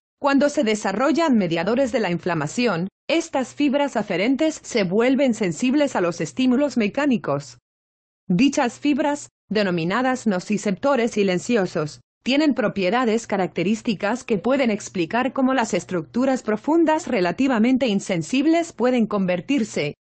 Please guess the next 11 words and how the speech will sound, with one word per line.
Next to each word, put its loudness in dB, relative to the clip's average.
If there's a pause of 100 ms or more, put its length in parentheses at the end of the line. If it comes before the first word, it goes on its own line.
en 2
circunstancias 0
anormales, 0 (180)
en 4
una 4
fuente 0
de 0
dolor 0
intenso 0
y 2
debilitante. -2